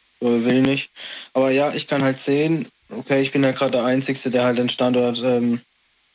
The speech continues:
freigeteilt hat. Aber so wie's aussieht, gibt's auch Leute, die halt Standorte von, hm,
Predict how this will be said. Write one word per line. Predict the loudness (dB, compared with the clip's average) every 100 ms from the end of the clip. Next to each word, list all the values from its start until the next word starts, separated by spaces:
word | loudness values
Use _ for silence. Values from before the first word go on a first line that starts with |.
| _ _ -8
freigeteilt | -2 0 0 -2 0 0 0
hat. | -4 -4 -12 _ _ _ _ _ _ _ _ _ _ _ _ _ _ _ _ _ _
Aber | -2
so | 2
wie's | 0 2
aussieht, | 0 0 -2
gibt's | -4 -2
auch | -4 0
Leute, | 0 2 0
die | 0 0
halt | 2 0
Standorte | -2 0 -2 0 0 2 2 0
von, | 0 0 0 0 -2 -4 _ _ _ _ _ _ _ _
hm, | -4